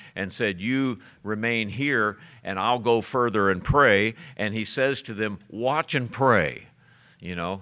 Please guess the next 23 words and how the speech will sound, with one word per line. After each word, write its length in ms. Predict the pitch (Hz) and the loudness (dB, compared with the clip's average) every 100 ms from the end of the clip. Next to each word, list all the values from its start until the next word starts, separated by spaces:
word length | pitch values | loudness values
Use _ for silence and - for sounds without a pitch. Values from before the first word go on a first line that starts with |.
| 92 | -4
everybody 640 | 101 107 104 85 95 92 | -4 -2 -4 -4 -4 -4
who's 300 | 98 92 82 | -6 -8 -8
looked 280 | 92 98 - | -8 -8 -8
around 480 | 85 98 92 87 80 | -4 -2 -2 -4 -4
during 300 | 92 90 85 | -4 -4 -8
a 60 | |
prayer 440 | - - 98 85 87 | -8 -2 0 0 -4
uses 400 | 87 92 82 78 | -6 -8 -8 -2
that 220 | 92 85 | -2 -2
as 140 | 85 | -4
their 180 | 87 82 | -4 -6
excuse. 460 | 82 - 120 87 110 | -6 -8 -6 -8 -4
"Well, 160 | 104 | -4
the 80 | 95 | -4
Lord 300 | 113 147 120 | -2 -2 -2
said 220 | - 107 | -2 -2
to 80 | 82 | -2
watch 300 | 90 82 - | -2 -2 -4
and 100 | 71 | -10
pray," 280 | - 87 62 | -8 -8 -8
you 120 | 78 | -8
know, 120 | 73 | -6
but, 200 | 76 85 | -2 -2